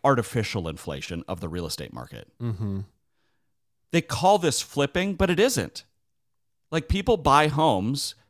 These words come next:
Speaker 1: fix them up, like, dilapidated homes that nobody will want to live in, <laughs>
Speaker 2: Yeah.
Speaker 1: you know?
Speaker 2: Yeah.
Speaker 1: And they're just gonna continue to sit there and rot. So, um,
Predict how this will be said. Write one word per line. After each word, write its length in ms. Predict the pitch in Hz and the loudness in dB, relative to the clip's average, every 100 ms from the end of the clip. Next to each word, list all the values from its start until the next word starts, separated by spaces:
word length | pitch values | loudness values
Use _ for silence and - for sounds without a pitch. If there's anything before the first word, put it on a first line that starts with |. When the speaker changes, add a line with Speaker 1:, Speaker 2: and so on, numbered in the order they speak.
| _ - | _ -20
Speaker 1:
fix 600 | - - 190 - - - | -18 -4 -4 -2 -4 0
them 280 | 151 135 | 2 2
up, 420 | 151 131 85 - - - _ _ _ _ _ - | 2 0 -2 -6 -10 -12 _ _ _ _ _ -6
like, 180 | 139 - - - _ | -6 -6 -20 -20 _
dilapidated 760 | 117 104 117 127 165 170 147 127 | -2 2 2 2 0 0 2 2
homes 240 | 131 127 | 2 2
that 140 | 113 101 | 0 0
nobody 320 | 110 127 120 | 0 2 2
will 200 | 113 95 | 0 0
want 300 | 98 101 - | 0 -2 -4
to 100 | 135 | -2
live 220 | 131 131 | 0 0
in, 280 | 139 147 156 156 - 165 - | 0 0 -2 -6 -4 -4 -2
<laughs> 380 | - - - | -2 -2 -2
Speaker 2:
Yeah. 200 | - 120 | 0 4
Speaker 1:
you 60 | 151 | 4
know? 280 | 143 165 180 - | 6 4 0 -6
Speaker 2:
Yeah. 220 | 123 104 107 - 143 | -4 -2 -4 -4 4
Speaker 1:
And 360 | 143 135 131 - | 6 6 4 2
they're 200 | 135 123 | 2 2
just 220 | 135 - | 2 0
gonna 160 | 135 127 | 0 0
continue 440 | 143 127 127 120 | -2 0 0 0
to 100 | 113 | 0
sit 220 | - 117 | -2 0
there 180 | 120 107 | 2 2
and 140 | 95 | 2
rot. 320 | 95 98 - - - - | 2 0 0 -6 -18 -12
So, 500 | - - 120 117 117 | -4 2 4 4 2
um, 360 | 113 110 104 | 2 2 2